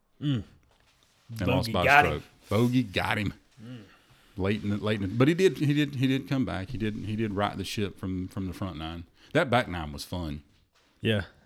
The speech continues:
Speaker 2: It, it was
Speaker 1: was
Speaker 2: some
Speaker 1: fun.
Speaker 2: good golf. Uh, everybody was playing fairly well, just nobody really went, you know, kinda nuts on it, except
Speaker 1: Yeah.
Speaker 2: for Mark Leishman. Hail to the Australian.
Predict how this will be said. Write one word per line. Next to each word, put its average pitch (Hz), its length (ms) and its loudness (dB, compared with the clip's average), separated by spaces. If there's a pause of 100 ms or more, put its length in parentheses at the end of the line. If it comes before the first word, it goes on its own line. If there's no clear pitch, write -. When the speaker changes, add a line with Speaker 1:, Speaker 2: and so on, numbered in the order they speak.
Speaker 2:
It, - 180 -2
it - 20 0
was 104 180 -2
Speaker 1:
was 98 60 -6
Speaker 2:
some 101 100 -4
Speaker 1:
fun. 98 140 0
Speaker 2:
good 92 80 -4
golf. 92 360 0 (180)
Uh, 85 260 -6 (1160)
everybody 120 360 -4
was 160 100 -4
playing 139 300 0
fairly 131 280 0
well, 123 400 4
just 107 260 -4
nobody 110 360 0
really 107 260 0
went, 104 340 -2 (720)
you 98 80 -2
know, 92 220 -2 (180)
kinda 95 180 -2
nuts 95 300 0
on 87 120 -2
it, 87 60 -4
except 98 180 0
Speaker 1:
Yeah. 92 100 -2
Speaker 2:
for 87 440 -6
Mark 87 280 -6 (120)
Leishman. 87 520 -8 (720)
Hail 98 240 -2
to 95 120 -6
the 92 140 -2
Australian. 87 640 -4